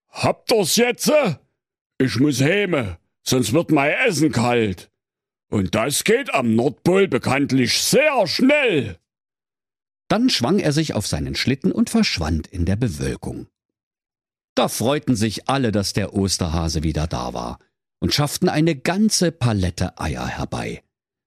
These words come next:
Speaker 2: Der Osterhase griff beherzt zu Pinsel und Farbkasten und begann sogleich, die Eier bunt anzumalen. Aber der Tintenfisch sprach:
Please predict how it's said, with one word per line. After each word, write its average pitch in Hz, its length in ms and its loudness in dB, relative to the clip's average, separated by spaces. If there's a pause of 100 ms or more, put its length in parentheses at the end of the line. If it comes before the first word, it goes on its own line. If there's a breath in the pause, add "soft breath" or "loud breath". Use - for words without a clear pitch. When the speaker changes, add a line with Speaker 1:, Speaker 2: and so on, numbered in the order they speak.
(320)
Speaker 2:
Der - 260 -6
Osterhase 107 560 0
griff 101 260 -4
beherzt 101 460 -4
zu 104 80 0
Pinsel 139 380 0
und - 160 -8
Farbkasten 139 680 0 (240 loud breath)
und 160 160 0
begann 160 360 2
sogleich, 151 520 0
die - 220 -2
Eier 117 260 0
bunt 117 380 -2
anzumalen. 69 880 -4 (640)
Aber 65 300 -6
der 60 160 -10
Tintenfisch 98 600 -2
sprach: 80 540 -4